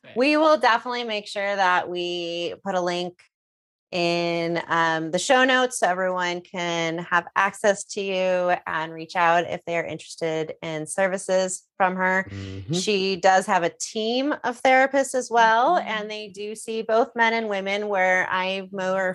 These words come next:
Speaker 2: focus on men. I do still coach women, but I've shifted. She has not. She, she can do therapy with anyone.
Speaker 1: Yes.
Speaker 3: All
Speaker 1: And I lo-, I
Speaker 3: genders.
Speaker 1: personally love the Alphabet Mafia,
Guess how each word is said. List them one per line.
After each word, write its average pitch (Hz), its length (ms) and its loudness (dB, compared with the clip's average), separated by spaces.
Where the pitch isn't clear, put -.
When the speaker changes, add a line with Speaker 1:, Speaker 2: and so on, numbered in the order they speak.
Speaker 2:
focus 180 340 -4
on 170 180 0
men. 175 540 0
I 156 120 -2
do 165 220 -4
still 160 280 0
coach 156 340 -4
women, 156 360 -6
but 147 260 0
I've 156 280 0
shifted. 160 760 -4
She 262 340 2
has 226 200 2
not. 262 400 4
She, 214 580 -4
she 254 220 -2
can 233 360 -4
do 226 160 0
therapy 349 680 6
with 220 480 4
anyone. 165 720 0
Speaker 1:
Yes. 156 320 -12
Speaker 3:
All 143 260 6
Speaker 1:
And 110 380 4
I 220 140 2
lo-, - 60 -4
I 220 160 2
Speaker 3:
genders. 240 100 0
Speaker 1:
personally 254 500 -4
love 202 360 -4
the 196 100 -10
Alphabet 180 400 -10
Mafia, 160 520 -16